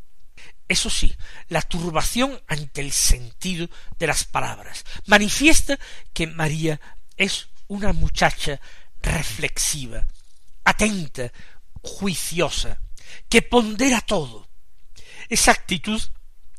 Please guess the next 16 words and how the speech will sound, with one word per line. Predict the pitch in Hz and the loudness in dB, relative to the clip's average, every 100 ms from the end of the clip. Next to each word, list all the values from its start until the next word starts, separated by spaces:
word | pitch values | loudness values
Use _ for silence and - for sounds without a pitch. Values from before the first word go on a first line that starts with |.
| - - | -12 -10
que | - | -6
se | - 151 | -2 -2
complacerá | - 156 147 - 156 135 147 151 160 - - - | 0 2 2 2 0 0 2 2 2 -4 -4 -2
en | 170 | -2
describir | 151 151 - 156 151 170 185 208 | 0 0 0 -4 -2 -2 -2 -6
igualmente | 151 139 170 139 147 143 - 156 - - - | -6 2 4 4 -2 -4 -4 -4 -6 -8 -6
el | 165 | -2
evangelista | 156 147 139 - - 147 143 - 151 | 0 0 -2 -4 -4 -4 -4 -2 0
San | - 127 123 | 0 2 2
Lucas. | 165 - - - - - - - - - - - - - - | 2 0 -2 0 2 2 0 -8 -10 -10 -8 -6 -6 -8 -4
Ella | 185 151 185 | -4 0 0
que | 175 - 170 - - | 0 -2 -2 -4 -4
guardaba | 170 180 - 143 190 226 135 - - - - - - - | 2 4 4 4 6 6 2 -6 -8 -10 -12 -12 -10 2
todas | 202 208 - | 4 6 6
esas | 190 - 160 | 6 6 6
cosas | - - 202 - 131 - | 0 0 0 -2 -6 -8